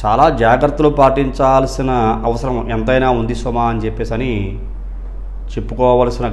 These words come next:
గ్రహస్థితి మనకి గోచరిస్తూ ఉన్నది. కుంభరాశి వారికి సప్తమ స్థానంలో రవి,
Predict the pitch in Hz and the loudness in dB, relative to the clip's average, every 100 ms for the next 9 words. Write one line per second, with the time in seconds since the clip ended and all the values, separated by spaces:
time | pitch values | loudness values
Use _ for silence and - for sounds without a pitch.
0 | 104 107 143 151 117 95 - 110 123 107 | 0 2 4 2 0 -2 -4 -4 -2 -4
1 | 104 107 98 - 104 92 - - - - | -4 -4 -6 -6 -8 -8 -10 -10 -10 -12
2 | - - - - - - - - - - | -12 -10 -10 -10 -12 -10 -10 -10 -10 -4
3 | 127 131 170 165 165 160 156 151 147 165 | 0 2 4 4 2 4 4 4 2 0
4 | 135 120 131 - - - 120 - 156 160 | 2 2 0 -4 -10 -6 -4 0 0 0
5 | - 143 110 98 92 - - - - - | 2 2 2 -2 -6 -8 -12 -12 -12 -12
6 | - - - - - - 120 135 190 - | -12 -12 -12 -12 -10 -2 0 2 2 0